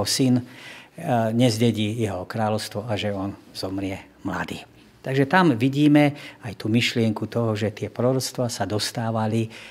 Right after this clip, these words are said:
do, do, medzi tých ľudí. A severný, severné, e, kráľovstvo, teda, mm, Izrael, keď bol rozprášený, e,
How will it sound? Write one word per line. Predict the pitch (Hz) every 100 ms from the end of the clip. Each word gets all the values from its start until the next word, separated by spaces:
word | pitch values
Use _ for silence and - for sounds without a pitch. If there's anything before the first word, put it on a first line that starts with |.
| - -
do, | 113 113 117 117 - - - - _
do, | 117 113 120
medzi | 131 120
tých | 120 131 120 -
ľudí. | 135 120 110 92 - - - - -
A | 135
severný, | - 185 175 156 143 131 120 107 - - _ _ _
severné, | - 139 127 131 117 120 113
e, | 104 202 190 135 110 110 101 98
kráľovstvo, | - 123 170 127 - 104
teda, | - 104 95 98 -
mm, | 190 170 131 123 113 107 - 156 120 110
Izrael, | 127 147 135 113
keď | 123
bol | 104 104 110
rozprášený, | 117 - 120 110 - 113
e, | 117